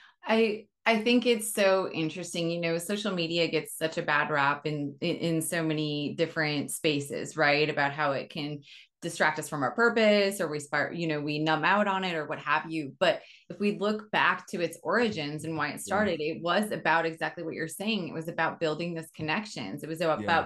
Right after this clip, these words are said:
Speaker 1: bridging those gaps between the people who knew about, you know, services or goods or businesses that existed or people that could help them, and really trying to draw in those connections. And I think what's so cool about what you do is that's still really the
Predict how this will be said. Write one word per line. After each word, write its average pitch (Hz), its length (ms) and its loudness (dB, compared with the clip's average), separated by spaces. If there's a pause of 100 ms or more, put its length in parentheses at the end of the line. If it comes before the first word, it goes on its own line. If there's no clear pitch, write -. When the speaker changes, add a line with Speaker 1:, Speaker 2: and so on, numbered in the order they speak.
(120)
Speaker 1:
bridging 165 400 -2
those 151 200 -8
gaps 170 500 0
between 165 560 -8 (240)
the 170 60 -8
people 190 260 -6
who 175 100 -6
knew 165 240 -2
about, 156 480 2
you 165 80 -6
know, 151 100 -4
services 165 540 -6
or 156 60 -4
goods 160 340 -4
or 151 60 -4
businesses 160 560 -8
that 156 100 -8
existed 160 720 -4
or 139 160 -6
people 165 300 -8
that - 120 -8
could 156 100 -16
help 151 280 -4
them, 165 320 -2 (400)
and 190 140 -2
really 180 360 -2
trying 160 360 -2
to 175 120 -12
draw 147 280 0
in 147 120 -4
those 139 180 -8
connections. 180 800 -4
And 180 80 0
I 175 120 2
think 190 240 -4
what's - 200 -2
so 170 140 0
cool 180 300 2
about 156 440 2
what 165 200 -2
you 151 180 -4
do 226 200 2
is 165 160 2
that's - 340 2
still 180 240 0
really 156 260 0
the 147 180 -8